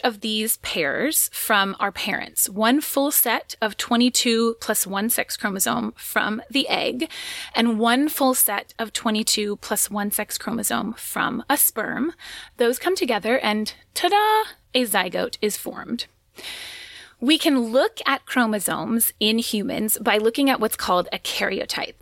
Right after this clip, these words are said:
And this is a way of taking D N A from our cells and literally, like,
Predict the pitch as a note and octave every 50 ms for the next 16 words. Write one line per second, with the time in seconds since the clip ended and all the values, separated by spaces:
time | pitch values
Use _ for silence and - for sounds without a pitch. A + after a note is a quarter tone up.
0 | - - - G#3 G#3 G#3+ B3 A#3+ D#4 C4+ - D4+ B3+ G#3+ G#3+ G#3 G#3 G#3+ - F#3+
1 | F#3+ - - - - B3+ B3 C#4+ C#4+ C#4+ C#4+ A3+ - A#3+ A#3+ B3+ C4+ A#3 G#3+ G3+
2 | G#3+ A3 - - - - G#3 G#3 A3 A#3+ D4+ E4+ - - A3+ C#3 - - - C#4
3 | D#4 - - - - - - - - - - A3+ G#3+ G#3+ A3 A3 B3 B3 B3+ B3+
4 | B3 G#3 G#3 -